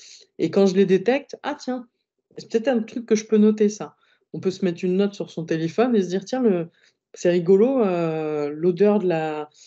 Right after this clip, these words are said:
de l'allumette, ou c'est, ça m'a, ça m'a provoqué un, un, un souvenir tabagique. Peut-être pas toujours une envie, mais un petit souvenir tabagique. Donc tout ça, il faut essayer de l'observer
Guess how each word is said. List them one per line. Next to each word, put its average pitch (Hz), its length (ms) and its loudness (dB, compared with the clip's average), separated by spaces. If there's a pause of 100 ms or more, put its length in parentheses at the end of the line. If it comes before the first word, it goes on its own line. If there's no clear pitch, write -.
(360)
de 165 120 0
l'allumette, 190 640 2
ou 170 300 -4
c'est, 165 180 -8
ça 170 160 -4
m'a, 160 280 -2
ça 160 140 -8
m'a 170 140 -2
provoqué 190 400 -2
un, 196 180 0
un, 170 240 -6
un 180 100 -2
souvenir 240 560 2 (140)
tabagique. 165 600 -4 (100)
Peut-être 202 320 -2
pas 220 120 4
toujours 208 420 0
une 180 120 0
envie, 180 360 -4 (440)
mais 170 80 0
un 180 80 0
petit 208 160 -6
souvenir 202 340 0
tabagique. 165 400 -8
Donc 165 200 -8
tout 214 120 -8
ça, 277 120 -4
il 254 60 -4
faut - 120 -2
essayer 196 220 2
de 180 80 -4
l'observer 180 540 -4